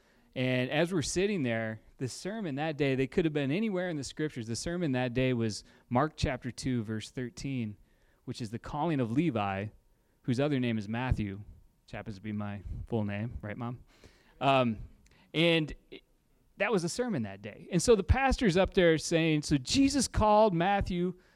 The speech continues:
to leave behind his comfort, to leave behind his job, to leave behind," <coughs> hold on, <laughs> his family. <laughs> Wasn't expecting that. It's, um,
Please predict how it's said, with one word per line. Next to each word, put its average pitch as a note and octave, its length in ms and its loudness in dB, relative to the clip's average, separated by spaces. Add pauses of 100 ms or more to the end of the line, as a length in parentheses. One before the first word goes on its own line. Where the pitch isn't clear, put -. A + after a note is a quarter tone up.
(100)
to C#3 100 -6
leave D3+ 320 0
behind C3+ 340 0
his G#2+ 140 -8
comfort, F#3 560 -4 (540)
to A#2+ 100 -4
leave B2 260 0
behind G#2+ 400 -8
his G2+ 140 -16
job, C3 560 0 (380)
to B2+ 80 -8
leave B2 200 -6
behind," A#2 580 -4
<coughs> - 80 -10
hold D3 360 -2 (1900)
on, B2+ 240 -18 (140)
<laughs> - 0 -
his - 1200 -16
family. D#3+ 400 2 (2250)
<laughs> - 140 6 (460)
Wasn't D3 200 2
expecting A#2+ 420 -2
that. A2 260 0
It's, - 260 -14 (400)
um, A#2 460 2